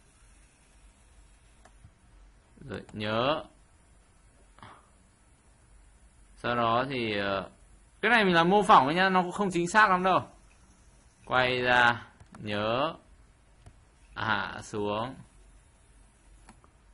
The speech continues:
nhớ, thả ra, nhớ, ờ, lại nâng lên, nhớ, ờ,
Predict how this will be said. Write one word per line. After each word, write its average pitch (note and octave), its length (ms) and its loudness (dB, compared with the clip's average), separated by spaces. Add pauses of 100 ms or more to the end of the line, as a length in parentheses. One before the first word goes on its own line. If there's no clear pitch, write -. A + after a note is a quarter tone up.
(760)
nhớ, B2 580 -4 (1080)
thả G2+ 600 -4
ra, A2 440 -2 (1900)
nhớ, A#2 600 -6 (1080)
ờ, G2+ 220 -10
lại F#2+ 140 -12
nâng A2 380 -8
lên, G#2+ 400 -6 (2500)
nhớ, B2 460 -4 (540)
ờ, G2+ 400 -6